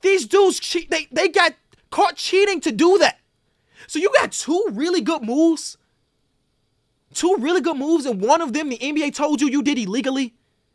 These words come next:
in four years. Coby White is in running for most improved player.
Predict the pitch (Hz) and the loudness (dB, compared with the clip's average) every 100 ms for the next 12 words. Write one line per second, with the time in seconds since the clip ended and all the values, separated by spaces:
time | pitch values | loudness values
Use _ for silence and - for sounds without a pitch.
0 | _ 269 269 - 277 285 247 277 277 - | _ -4 -4 0 0 2 0 0 -4 -10
1 | - _ _ _ _ _ _ _ _ _ | -20 _ _ _ _ _ _ _ _ _
2 | _ _ _ _ _ _ - 302 370 269 | _ _ _ _ _ _ -4 0 2 2
3 | 247 220 - - _ _ _ - 190 208 | 0 0 -6 -20 _ _ _ -6 -2 -2
4 | 165 190 214 202 170 170 175 170 156 147 | -2 -2 -2 -4 -4 -2 -4 -4 -8 -8
5 | 143 117 - | -8 -14 -16